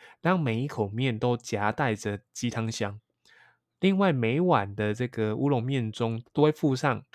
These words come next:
两三个富含饱满汤汁的油豆包，搭配 Q 弹又有嚼劲的面体，简直就是不能太爽啊。这碗呢，比较推荐可以接受浓郁汤头的朋友们，但如果你是习惯吃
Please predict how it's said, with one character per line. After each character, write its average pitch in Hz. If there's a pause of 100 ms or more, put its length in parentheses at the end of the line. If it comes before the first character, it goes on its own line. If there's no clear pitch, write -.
两 117
三 135
个 120
富 151
含 113
饱 117
满 123
汤 123
汁 131
的 113
油 107
豆 123
包， 110 (760)
搭 165
配 156
Q 160
弹 107
又 135
有 107
嚼 104
劲 131
的 110
面 113
体， -
简 110
直 117
就 135
是 123
不 135
能 107
太 113
爽 -
啊。 - (680)
这 220
碗 104
呢， 110
比 113
较 143
推 135
荐 127
可 -
以 117
接 139
受 131
浓 113
郁 131
汤 123
头 110
的 107
朋 117
友 113
们， - (580)
但 185
如 139
果 117
你 107
是 135
习 117
惯 117
吃 127